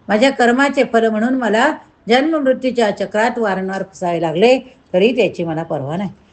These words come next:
पण मी जेथे जाईन तेथे कुण्या योनीत जन्म घेईन, तेथे मला भगवंताच्या प्रिय भक्तांची मैत्री मिळत राहो. भगवान, माझी केवळ इतकीच इच्छा आहे की आपल्या मायेमुळे शरीर, घर, स्त्री, पुत्रादितात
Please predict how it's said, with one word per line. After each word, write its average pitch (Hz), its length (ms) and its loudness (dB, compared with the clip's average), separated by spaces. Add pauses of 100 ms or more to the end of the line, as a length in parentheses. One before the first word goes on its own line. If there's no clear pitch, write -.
(220)
पण 170 200 0
मी 175 140 -2
जेथे 160 340 0
जाईन 233 380 2 (280)
तेथे 208 220 4
कुण्या 240 320 4
योनीत 269 520 2
जन्म 262 220 0
घेईन, 262 340 0 (340)
तेथे 226 280 2
मला 214 240 0
भगवंताच्या 196 720 -2
प्रिय 190 280 -2
भक्तांची 240 520 -4
मैत्री 190 280 -6
मिळत 175 280 -6
राहो. 233 360 0 (400)
भगवान, 180 340 0
माझी 208 300 0
केवळ 175 260 0
इतकीच 175 460 -2
इच्छा 208 260 -4
आहे 165 120 -2
की 208 280 -2 (340)
आपल्या 165 260 -2
मायेमुळे 175 720 0 (320)
शरीर, 208 380 4 (340)
घर, 190 340 4 (320)
स्त्री, 202 380 2 (280)
पुत्रादितात 196 800 2